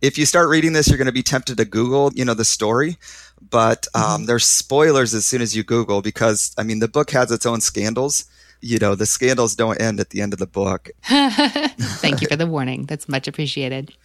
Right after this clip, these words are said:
Speaker 2: What did you choose to round out your favorites, David?
Speaker 1: My third one is Elon Musk by Ashley Vance.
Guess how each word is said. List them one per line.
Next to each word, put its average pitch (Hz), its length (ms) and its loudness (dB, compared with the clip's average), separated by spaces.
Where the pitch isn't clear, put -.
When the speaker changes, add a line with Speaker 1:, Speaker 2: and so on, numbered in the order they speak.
Speaker 2:
What 214 140 4
did 226 180 2
you 220 80 0
choose 185 240 0
to - 80 -2
round 170 180 -2
out 175 100 -4
your 156 100 -4
favorites, 160 440 -6
David? 131 360 -8
Speaker 1:
My 131 360 0
third 190 280 2
one 170 300 2
is 117 480 4
Elon 147 520 4
Musk - 640 0
by 104 380 -2
Ashley 120 400 0
Vance. 107 640 -4